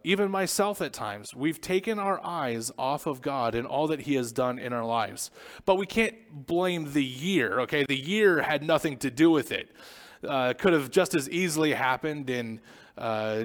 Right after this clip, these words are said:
twenty twenty-four or, you know, name some other year. The things that happen to us, they're not done by the years.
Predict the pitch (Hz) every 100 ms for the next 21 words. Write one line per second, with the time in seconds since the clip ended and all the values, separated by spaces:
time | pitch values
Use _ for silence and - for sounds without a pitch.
0 | 110 - 165 151 147 139 139 135 - 165
1 | 165 151 - 214 165 110 95 - 135 135
2 | 127 120 117 127 117 120 165 190 175 -
3 | 180 165 160 131 160 175 127 127 202 220
4 | 165 143 - 214 240 175 131 - 120 113
5 | 117 - - - - - - 220 262 143
6 | 139 208 185 151 147 131 120 131 214 135
7 | 110 127 -